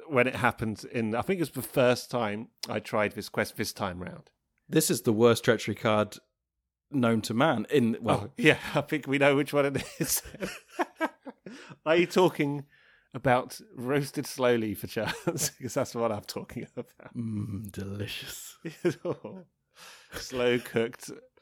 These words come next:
Speaker 1: elf,
Speaker 2: Mm.
Speaker 1: <laughs> apparently.
Speaker 2: <laughs> Crispy ears.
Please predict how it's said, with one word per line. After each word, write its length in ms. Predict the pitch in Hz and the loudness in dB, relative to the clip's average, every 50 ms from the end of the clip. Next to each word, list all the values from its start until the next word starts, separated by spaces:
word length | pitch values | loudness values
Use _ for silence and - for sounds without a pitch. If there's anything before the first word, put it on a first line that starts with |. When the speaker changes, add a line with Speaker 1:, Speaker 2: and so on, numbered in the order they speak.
| _ _ - - - - - - - - | _ _ -20 -20 -20 -20 -20 -12 -4 -2
Speaker 1:
elf, 220 | 120 107 104 123 | 0 0 0 0
Speaker 2:
Mm. 300 | 113 104 98 107 117 113 - - | -2 -4 -4 -4 -6 -6 -6 -2
Speaker 1:
<laughs> 0 | - 156 | -2 -2
apparently. 540 | - - 131 110 107 107 107 107 - - - - | -2 -2 -2 0 0 -2 0 0 -2 -2 -2 -8
Speaker 2:
<laughs> 1900 | - - - - _ - - - - _ _ - - - - _ _ - - - _ _ _ _ _ _ - - _ _ - - - - - - _ - | -14 -20 -20 -20 _ -20 -20 -20 -20 _ _ -18 -18 -18 -20 _ _ -20 -20 -20 _ _ _ _ _ _ -20 -20 _ _ -18 -16 -16 -16 -18 -18 _ -6
Crispy 360 | - 277 - - 214 208 - | -6 -6 -4 -4 -4 -4 0
ears. 460 | 131 123 107 101 101 104 101 - - | 0 2 2 2 0 -4 -8 -12 -18